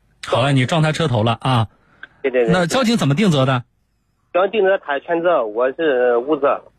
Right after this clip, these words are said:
Speaker 1: 他全责。
Speaker 2: 哎，对。
Speaker 1: 因为你正常行驶，对吧？
Speaker 2: 对，是的，是的。
Speaker 1: 啊，你车损多少？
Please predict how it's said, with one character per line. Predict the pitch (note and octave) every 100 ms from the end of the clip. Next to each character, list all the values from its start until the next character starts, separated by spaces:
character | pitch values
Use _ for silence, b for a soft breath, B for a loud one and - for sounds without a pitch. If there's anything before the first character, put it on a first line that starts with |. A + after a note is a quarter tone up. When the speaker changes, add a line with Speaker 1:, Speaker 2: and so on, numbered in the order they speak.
| - - _
Speaker 1:
他 | - E3
全 | C3 B2+
责。 | A2+ E2+ - _ _ _ _ _ -
Speaker 2:
哎， | B2+
对。 | A#2 A#2 -
Speaker 1:
因 | D#3
为 | E3
你 | C#3+
正 | A#2 G3
常 | C3+
行 | B2+ A2+
驶， | - -
对 | C#3+
吧？ | B2+ F#2+ _ _ _ _ _ _ _
Speaker 2:
对， | C3
是 | A#2
的， | B2 A2+
是 | A2+
的。 | A2 - C#3
Speaker 1:
啊， | B2+ G#2 -
你 | D3+ C#3+
车 | -
损 | G#3 D3
多 | E3+
少？ | C3